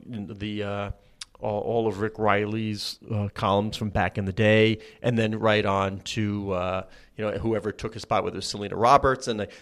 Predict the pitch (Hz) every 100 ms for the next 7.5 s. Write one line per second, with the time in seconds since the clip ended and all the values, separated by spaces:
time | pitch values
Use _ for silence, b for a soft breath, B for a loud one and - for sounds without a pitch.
0 | - 131 160 180 - - 127 113 110 -
1 | 104 113 113 - 117 104 98 95 - B
2 | B B - 104 - 95 101 - 90 92
3 | 101 98 95 - 101 98 101 98 98 -
4 | - - 107 107 - - 120 117 131 117
5 | B B B - 117 110 110 - 107 104
6 | 113 113 104 107 107 107 110 110 147 139
7 | 98 - 101 92